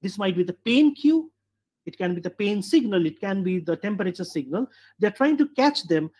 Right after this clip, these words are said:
and they will transmit it to the next, uh, partner of neural transduction. And on this case, uh, this is a personal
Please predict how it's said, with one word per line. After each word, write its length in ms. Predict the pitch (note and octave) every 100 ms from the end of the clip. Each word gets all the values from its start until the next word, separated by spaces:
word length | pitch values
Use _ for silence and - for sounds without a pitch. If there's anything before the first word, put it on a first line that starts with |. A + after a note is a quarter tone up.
| _ -
and 160 | F#3+
they 80 | F#3
will 200 | F#3 F3 - _ _ _ _
transmit 540 | F#3+ G3 G#3 C#4 C4 F3
it 180 | F3+ _ _ _ _ _ _ _
to 100 | -
the 100 | E3+
next, 380 | D3+ D#3 - _ _ _ _ _ _ D#3
uh, 240 | C#3 C3+ _ -
partner 420 | F#3 F3+ C3+ C3+ _ _ -
of 120 | D3 _ D#3+
neural 240 | D#3 D#3
transduction. 560 | D3+ B2+ - _ - _ _ _ _ _ _ _ - G3
And 80 | G#3+
on 80 |
this 180 | B3 F4
case, 360 | - F3 F#3 - _ _ _ _ -
uh, 280 | D#3 D#3+ D#3 E3+
this 180 | A#3
is 120 | C4 G#3+
a 80 |
personal 560 | F#3+ F#3+ - G3+ G3